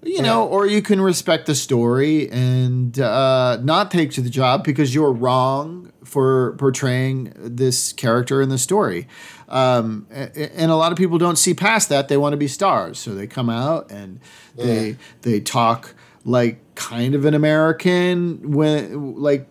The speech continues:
Speaker 1: Hugh Jackman as Wolverine. And then every now and then, you know, it's like Mel Gibson in those Lethal Weapon movies. Every time he gets upset, you, he,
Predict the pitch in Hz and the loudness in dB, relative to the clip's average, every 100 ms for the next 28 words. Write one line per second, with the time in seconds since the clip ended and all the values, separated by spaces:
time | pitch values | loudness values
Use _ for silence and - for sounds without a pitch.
0 | - 120 156 131 143 135 139 151 147 135 | -16 -4 -2 2 2 2 0 -2 -2 -2
1 | 131 135 131 139 151 165 151 147 143 143 | 0 0 2 0 0 0 0 0 2 2
2 | 147 147 147 160 175 147 143 143 - 151 | 2 0 0 0 -2 -2 -4 -12 -8 0
3 | 190 165 180 214 208 214 190 240 - 151 | 2 2 2 0 2 0 2 0 2 0
4 | 120 123 131 147 151 156 170 190 170 156 | 0 0 0 0 0 0 0 0 -2 -2
5 | 190 135 110 151 165 165 185 190 180 180 | -2 -4 -2 -2 -2 0 0 2 2 0
6 | 170 139 - 208 151 127 143 143 139 151 | -2 -2 0 2 2 -2 0 2 2 2